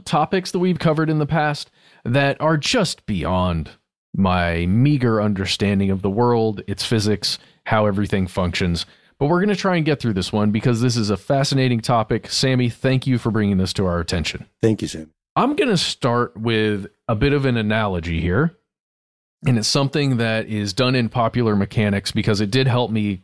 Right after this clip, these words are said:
Speaker 1: get a bit of an understanding. Imagine the way a film works,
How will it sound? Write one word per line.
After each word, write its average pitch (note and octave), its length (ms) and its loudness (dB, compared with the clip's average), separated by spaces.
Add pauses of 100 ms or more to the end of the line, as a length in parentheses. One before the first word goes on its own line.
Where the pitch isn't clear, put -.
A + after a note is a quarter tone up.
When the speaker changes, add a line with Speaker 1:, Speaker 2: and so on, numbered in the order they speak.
Speaker 1:
get G#2+ 140 0
a F#2+ 60 0
bit A#2+ 280 0
of G#2 100 0
an G2+ 100 0
understanding. D#2+ 680 -4 (360)
Imagine G3 680 2
the G3 100 2
way A2 580 0 (240)
a G2 240 0
film D#3+ 680 0 (640)
works, - 540 -2